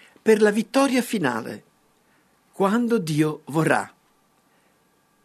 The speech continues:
Ma chi raccoglierà se non c'è chi semina? A voi questo compito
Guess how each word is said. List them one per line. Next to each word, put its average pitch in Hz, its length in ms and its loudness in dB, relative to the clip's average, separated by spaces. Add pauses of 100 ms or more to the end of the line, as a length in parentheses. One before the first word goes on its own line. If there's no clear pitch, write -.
(800)
Ma 196 200 -4
chi 294 260 2
raccoglierà 170 800 2 (100)
se - 200 -4
non 151 200 -4
c'è 180 200 -2
chi 196 120 -6
semina? 135 640 -6 (600)
A 139 100 -4
voi 233 340 2
questo 220 340 -2
compito 123 720 -2